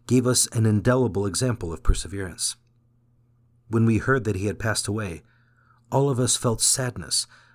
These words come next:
until we considered the joy of imagining the embrace between him and the Lord he loved so much. May our own example bear witness to our desire to persevere,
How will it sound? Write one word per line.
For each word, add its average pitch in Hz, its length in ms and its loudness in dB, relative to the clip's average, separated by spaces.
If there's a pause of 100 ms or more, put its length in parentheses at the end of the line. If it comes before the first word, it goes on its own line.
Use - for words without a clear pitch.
(140)
until 117 260 2
we 131 140 2
considered 123 480 2
the 113 80 -2
joy 107 480 -2
of 95 160 -6
imagining 117 520 2
the 107 120 2
embrace 95 460 -2
between 104 360 -2
him 113 260 0
and 92 100 -2
the 95 60 -4
Lord 101 320 -2
he - 80 -8
loved 95 240 -6
so - 200 -4
much. 98 400 -10 (1300)
May 113 140 4
our 107 160 4
own 117 140 4
example 113 440 0
bear 98 220 0
witness 98 460 -4
to 104 120 0
our 98 120 2
desire 101 340 0
to 87 100 -6
persevere, 92 680 -8